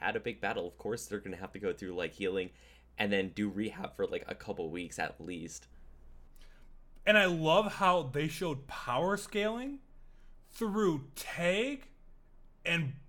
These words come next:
Speaker 2: breathing into gourds is how they showed Tanjiro leveling up in this episode. And I think that's just such a funny way to do it, but it still makes sense with how they are. Is like, their power comes from breathing.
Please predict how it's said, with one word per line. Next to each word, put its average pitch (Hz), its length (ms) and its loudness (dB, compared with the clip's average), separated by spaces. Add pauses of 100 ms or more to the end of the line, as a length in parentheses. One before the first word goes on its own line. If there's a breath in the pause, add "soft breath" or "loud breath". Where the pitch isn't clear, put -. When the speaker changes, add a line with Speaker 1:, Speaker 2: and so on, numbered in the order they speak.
(220)
Speaker 2:
breathing 170 440 4
into 156 200 0
gourds 104 640 -6 (420 soft breath)
is 170 160 -2
how 202 380 2
they 190 260 2
showed 170 400 0
Tanjiro 151 720 0
leveling 131 460 0
up 117 180 -2
in 117 80 -8
this 117 180 -8
episode. 110 480 -8 (340 soft breath)
And 160 120 0
I 180 40 6
think 196 220 0
that's 196 160 2
just - 240 -6
such 202 240 2
a 220 60 0
funny 190 680 0
way 175 300 -2
to 165 60 -4
do 160 320 0
it, 202 100 0
but 190 100 0
it 175 80 0
still 208 300 4
makes 170 380 -2
sense 170 320 -4
with 151 160 -6
how 160 260 -2
they 143 200 -4
are. 127 300 2
Is 107 140 -4
like, 107 160 -4 (300 soft breath)
their 180 180 4
power 226 420 6
comes 165 300 -2
from 165 140 -4
breathing. 123 380 -4